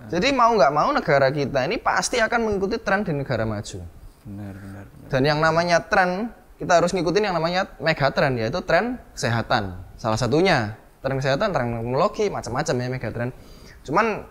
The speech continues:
Speaker 1: dalam di, eh, di dalam hal ini kita lihat tren kesehatan.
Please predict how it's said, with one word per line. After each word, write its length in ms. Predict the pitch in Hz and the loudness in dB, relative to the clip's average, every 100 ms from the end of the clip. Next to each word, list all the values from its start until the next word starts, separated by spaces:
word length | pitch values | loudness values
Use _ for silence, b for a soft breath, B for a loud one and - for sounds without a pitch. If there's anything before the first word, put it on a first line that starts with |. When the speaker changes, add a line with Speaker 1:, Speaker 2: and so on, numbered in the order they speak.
| - - - - | -20 -20 -20 -12
Speaker 1:
dalam 240 | - 120 127 | -4 -2 0
di, 100 | 123 | -2
eh, 600 | 135 113 98 104 123 120 | -4 -10 -8 -2 -2 -2
di 140 | 117 131 | -4 -4
dalam 440 | 120 120 117 107 | 0 0 -2 -4
hal 160 | 90 135 | -2 0
ini 160 | 127 180 | 2 0
kita 180 | 214 170 | 0 0
lihat 240 | 165 185 | 0 0
tren 160 | 165 139 | -2 -4
kesehatan. 480 | 123 117 104 92 | -2 -4 -4 -8